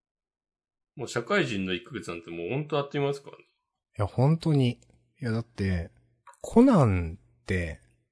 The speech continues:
Speaker 2: いや、ゴールデンウィークじゃないですか、基本的に。
Speaker 1: うん。
Speaker 2: その、っていう、まあ、イメージがあって。いや、その、まだ、別にゴールデンウィークじゃないじゃんって思ってたら、もうしっかり四月中旬で、びっくりしましたもん。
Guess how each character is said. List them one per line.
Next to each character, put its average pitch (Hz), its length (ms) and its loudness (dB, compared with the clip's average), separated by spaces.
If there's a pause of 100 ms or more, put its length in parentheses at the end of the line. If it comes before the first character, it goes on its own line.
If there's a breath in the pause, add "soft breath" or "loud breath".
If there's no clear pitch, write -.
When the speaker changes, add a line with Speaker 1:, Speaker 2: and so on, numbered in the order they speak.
(680)
Speaker 2:
い 127 60 -4
や、 107 60 -2
ゴ 120 220 2
ー - 20 8
ル 175 60 8
デ 185 120 8
ン 180 40 8
ウ 180 40 8
ィ 175 120 6
ー - 20 -18
ク - 100 -14
じ 101 80 -2
ゃ 90 60 0
な 87 80 -2
い - 20 -2
で 85 60 -4
す - 100 -10
か、 87 160 -4
基 - 120 -14
本 87 180 -4
的 87 240 -8
に。 85 180 -10 (800)
Speaker 1:
う 120 80 -8
ん。 85 220 -10 (480)
Speaker 2:
そ 107 180 -2
の、 95 240 -4 (140)
っ - 40 -20
て 131 100 2
い 131 120 6
う、 120 140 2
ま 117 140 6
あ、 - 20 6
イ 104 320 4
メ 113 160 6
ー 87 40 0
ジ - 100 -8
が 87 120 -10
あ 90 40 -10
っ - 40 -14
て。 - 420 -14 (1200 soft breath)
い 120 40 -4
や、 110 60 -2
そ 113 120 -4
の、 107 60 0
ま 170 180 2
だ、 233 120 0 (540)
別 - 160 -8
に 107 60 2
ゴ 143 160 2
ー - 60 10
ル - 80 2
デ 233 60 10
ン - 40 10
ウ - 40 10
ィ - 20 8
ー - 40 2
ク 110 120 -6
じ 101 100 -2
ゃ - 20 -2
な 98 220 2
い 180 80 8
じ 113 100 4
ゃ 87 80 4
ん 82 60 -6
っ - 20 -14
て 90 120 -6
思 98 100 2
っ - 20 -10
て - 120 -10
た 95 100 -2
ら、 95 60 -2
も 98 80 -2
う - 20 0
し - 180 0
っ - 60 -20
か - 140 4
り 107 180 4
四 - 180 4
月 107 280 2
中 104 240 4
旬 101 260 2
で、 87 260 -2 (140)
び - 80 0
っ - 60 -16
く - 120 2
り 98 60 8
し 85 80 0
ま 82 80 -2
し - 80 -8
た 80 60 -8
も 82 140 -16
ん。 - 20 -20